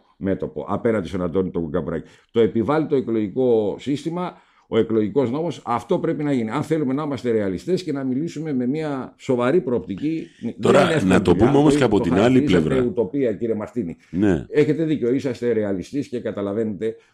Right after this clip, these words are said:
Speaker 1: Δεν διαφωνώ. Και εγώ το ίδιο λέω. Αλλά δεν θα γίνει προσπάθεια. Και βεβαίως ο χρόνος πιέζει πάρα πολύ.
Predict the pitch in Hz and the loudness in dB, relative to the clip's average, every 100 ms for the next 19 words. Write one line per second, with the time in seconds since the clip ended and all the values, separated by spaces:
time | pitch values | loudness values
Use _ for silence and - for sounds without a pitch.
0 | - 151 208 - 123 87 87 87 78 131 | -14 0 0 2 -2 -2 -4 -4 -2 0
1 | 151 156 147 139 104 95 92 82 117 123 | 2 4 2 2 2 2 2 0 -2 0
2 | 127 131 - 143 135 139 165 120 - 92 | 2 0 0 0 0 0 -2 -6 -4 -6
3 | - 62 - 135 120 147 127 104 135 127 | -6 -12 -4 0 2 2 0 -2 -2 -2
4 | 120 117 104 107 90 - - | -2 -2 0 -2 -4 -6 -14